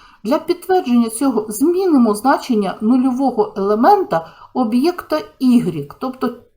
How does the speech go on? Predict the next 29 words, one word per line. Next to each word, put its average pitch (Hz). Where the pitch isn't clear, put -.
ікс 330
ми 247
не 269
чіпаємо. 156
Нумерація 247
елементів 220
у 269
списку 427
починається 311
з 220
нуля, 208
тобто 214
елемент, 233
який 208
стоїть 196
на 269
першому 226
місці, 381
має 233
індекс 359
порядковий 180
номер 320
нуль. 170
І 415
перевіримо 220
значення 254
об'єктів. 156
Ігрек 180
нульове, 247